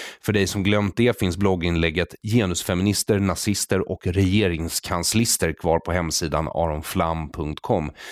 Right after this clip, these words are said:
som vid det här laget bör ses som en resurs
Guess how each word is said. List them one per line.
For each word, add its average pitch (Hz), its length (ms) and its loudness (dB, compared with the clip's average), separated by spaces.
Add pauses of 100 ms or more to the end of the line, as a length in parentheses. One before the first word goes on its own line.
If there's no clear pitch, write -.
(160)
som 123 220 0
vid 127 120 6
det 117 60 4
här 98 180 2
laget 87 400 0
bör 90 280 2
ses - 560 0
som 92 220 0
en 87 180 0
resurs 87 600 0